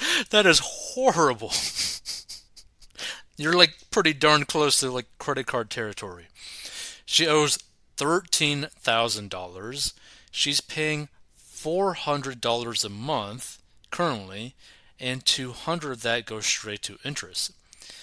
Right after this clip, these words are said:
Is currently due to be paid off, I think, in three point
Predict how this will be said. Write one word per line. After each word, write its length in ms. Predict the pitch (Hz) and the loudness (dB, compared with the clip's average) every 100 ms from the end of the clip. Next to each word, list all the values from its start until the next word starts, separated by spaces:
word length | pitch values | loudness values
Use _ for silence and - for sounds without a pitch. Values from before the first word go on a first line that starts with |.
| - - - | -20 -20 -10
Is 180 | 127 131 | 0 2
currently 580 | - 156 175 196 185 180 | 4 4 6 4 0 -2
due 280 | 117 139 127 | 0 0 0
to 80 | |
be 280 | 120 113 120 | -4 -8 -8
paid 360 | - - 110 107 | -8 -8 -6 -2
off, 420 | 113 104 110 - | -2 -2 -4 -8
I 140 | 104 | -14
think, 480 | 104 - 170 123 127 | -14 -4 -2 -2 -6
in 160 | - 113 | -12 -12
three 240 | - 107 | -10 -10
point 340 | - 113 107 | -12 -10 -10